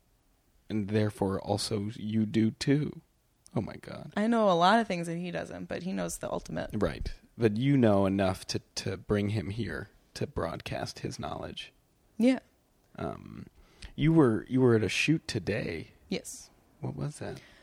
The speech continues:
Speaker 2: That's for an I F C web series
Speaker 1: Ooh.
Speaker 2: my friend wrote.
Speaker 1: Ooh.
Speaker 2: Yeah,
Speaker 1: Cool.
Speaker 2: my friend Brett Davis.
Speaker 1: Oh, yeah.
Speaker 2: Funny man.
Speaker 1: Nice.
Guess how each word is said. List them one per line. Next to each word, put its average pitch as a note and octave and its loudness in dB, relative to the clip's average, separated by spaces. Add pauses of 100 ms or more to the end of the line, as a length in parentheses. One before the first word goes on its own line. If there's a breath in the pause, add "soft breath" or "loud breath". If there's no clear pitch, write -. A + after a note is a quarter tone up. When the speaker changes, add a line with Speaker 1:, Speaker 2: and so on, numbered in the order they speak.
(240 loud breath)
Speaker 2:
That's A3 2
for G3+ 2
an F#3 0
I F3 2
F F3 0
C E3 -2
web D#3+ -2
series D#3+ -6
Speaker 1:
Ooh. C#4+ 0
Speaker 2:
my E3+ -6
friend D#3 -6
wrote. D3 -6 (180)
Speaker 1:
Ooh. D4+ 0 (160)
Speaker 2:
Yeah, G4+ -6 (260)
Speaker 1:
Cool. C4+ 0
Speaker 2:
my D4 2
friend B3 0
Brett C4+ -4
Davis. B3+ -8
Speaker 1:
Oh, A3 0
yeah. C4+ 4 (160)
Speaker 2:
Funny F4 -6
man. - -4 (140)
Speaker 1:
Nice. - -2